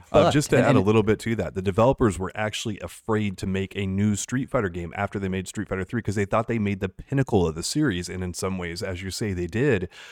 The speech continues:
Speaker 1: uh, it nearly killed the franchise for, what, close to ten years. Crazy.
Speaker 2: Yes. And that's for a few reasons, but, uh, a huge part of Street Fighter three's identity is the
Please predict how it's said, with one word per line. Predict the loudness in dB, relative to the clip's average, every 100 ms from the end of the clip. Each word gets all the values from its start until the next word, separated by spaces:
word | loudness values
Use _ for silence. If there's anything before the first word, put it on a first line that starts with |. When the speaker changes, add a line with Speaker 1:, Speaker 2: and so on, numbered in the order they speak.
| -18 -4
Speaker 1:
uh, | -2 -2
it | -2
nearly | 2 2 2
killed | 0 -2
the | -2
franchise | -2 -4 -2 0 0
for, | -2 -6 -6
what, | -4 -6 -6
close | -2 -2 -2
to | -8
ten | -6 -4
years. | -6 -8 -14 -16 _
Crazy. | -16 -14 -6 -4
Speaker 2:
Yes. | -4 -6 -18 _ _ _ -6
And | 0
that's | 0 2
for | 0
a |
few | 0 -2 -2
reasons, | 0 0 -2 -4 0
but, | 2 2 -2 -10
uh, | -2 -2 0
a | -4
huge | -4 -2 -2 -2
part | 0 2 2
of | -2
Street | -2 -2 2
Fighter | 0
three's | 0 0 0 0
identity | 0 2 2 2 -2
is | 2 2 2 0
the | -2 0 0